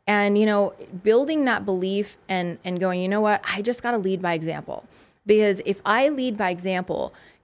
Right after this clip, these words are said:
I'm showing my kids instead of telling my kids.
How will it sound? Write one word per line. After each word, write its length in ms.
I'm 140
showing 440
my 160
kids 300
instead 240
of 100
telling 380
my 160
kids. 400